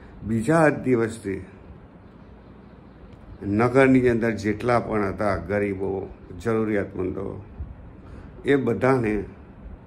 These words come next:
સંપત્તિ, ખાવા પીવાનું,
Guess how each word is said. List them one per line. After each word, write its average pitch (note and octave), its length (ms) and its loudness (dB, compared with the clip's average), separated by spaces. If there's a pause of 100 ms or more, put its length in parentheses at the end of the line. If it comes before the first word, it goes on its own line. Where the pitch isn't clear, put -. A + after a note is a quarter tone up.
(580)
સંપત્તિ, A2+ 760 0 (1700)
ખાવા A2+ 360 2
પીવાનું, G2 600 -2